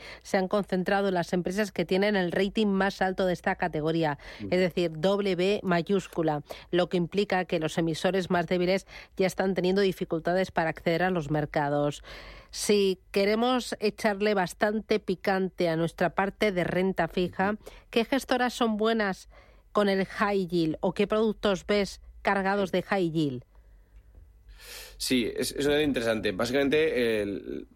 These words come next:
Speaker 2: cuando invertimos en este tipo de co-, de, de inversiones, la tasa de impago de quiebras en las empresas es clave, ¿no? Porque si nos sube, por ejemplo, del tres y medio o tres coma ocho que está por ahora hasta el diez, que es la media cuando hay una crisis, pues significa que igual te quiebra un, un cinco, un seis, un siete por ciento de la cartera, ¿no?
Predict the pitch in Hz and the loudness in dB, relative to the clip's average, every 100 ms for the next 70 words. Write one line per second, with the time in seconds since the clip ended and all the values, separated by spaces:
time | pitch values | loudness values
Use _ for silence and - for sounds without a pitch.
0 | - 80 113 107 101 110 113 117 110 113 | -10 -2 0 0 0 -2 0 -2 0 -2
1 | 110 110 98 120 104 101 98 98 98 101 | 0 0 0 -2 0 2 2 0 0 0
2 | 98 110 113 - - - 110 104 113 135 | 0 0 -2 -4 -16 -6 -4 0 0 2
3 | 123 113 104 131 120 117 117 104 117 110 | 2 0 0 0 2 0 0 -2 -4 -4
4 | 107 107 101 104 104 101 - 104 92 90 | -2 -4 -4 -4 -2 -4 0 0 0 -2
5 | 98 92 92 90 104 98 98 107 98 90 | -4 -4 -4 -4 -2 -2 -2 -2 -2 -2
6 | 85 101 - - - 113 101 98 110 107 | -2 -2 -2 -6 -8 -4 -2 2 2 2
7 | 104 101 92 92 - 101 104 101 98 101 | 2 0 -2 -6 -4 -2 0 0 0 -2
8 | 98 101 104 90 92 87 101 110 - 101 | 0 0 0 -2 -2 -2 0 0 0 -4
9 | 92 95 101 92 87 85 92 98 90 101 | -2 0 2 2 0 -2 0 -2 -2 0
10 | 113 - - - - 110 107 117 110 101 | 0 -2 -8 -20 -4 -2 2 2 2 0
11 | 98 104 110 104 113 - 107 101 95 110 | -2 -2 0 2 2 0 -4 -6 -4 -4
12 | 98 117 107 110 101 107 101 101 98 101 | -2 0 0 0 0 -2 -2 -2 -2 0
13 | 107 101 92 - 98 82 104 262 | 0 0 -2 -2 -2 0 -2 -4